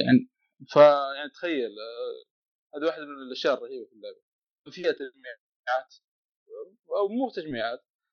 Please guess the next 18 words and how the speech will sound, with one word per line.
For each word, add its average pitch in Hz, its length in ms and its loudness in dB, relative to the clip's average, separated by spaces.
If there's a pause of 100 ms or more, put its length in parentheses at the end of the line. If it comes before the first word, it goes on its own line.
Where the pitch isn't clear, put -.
(120)
تعرف 330 160 0
اللي، 196 280 0 (680)
ما 311 100 -6
أدري 180 180 -6
يا 165 80 2
أخي، 147 140 -8
المشكلة 156 300 -4
الألعاب 131 340 2
زي 123 120 -8
هذه، 139 360 -8 (640)
ما، 190 180 0
ما 175 160 -2
لعبت 156 220 -2 (420)
زيها 131 200 0
كثير. - 460 -8 (460)
آه، - 1040 -10
زي 196 220 -4
ال-، 143 280 -2